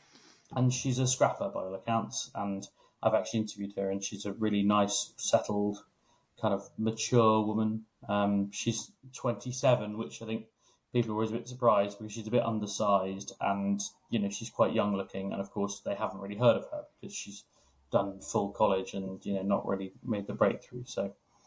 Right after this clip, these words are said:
um, interesting to see how she goes, going through the sort of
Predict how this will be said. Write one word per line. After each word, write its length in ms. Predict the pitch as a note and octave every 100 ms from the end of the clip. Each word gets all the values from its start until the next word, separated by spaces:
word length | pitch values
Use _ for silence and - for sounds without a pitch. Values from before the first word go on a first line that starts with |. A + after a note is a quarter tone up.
| _ _ A#2
um, 260 | A#2+ A#2+ - -
interesting 300 | D3+ - D3+
to 60 |
see 200 | - F3
how 400 | D#3 D#3+ D#3 D#3 - _ _ _ _
she 160 | - F3+
goes, 400 | G3 C#3+ - - _ -
going 220 | B2+ A#2+
through 160 | - B2+
the 80 | A2+
sort 180 | B2
of 80 | A#2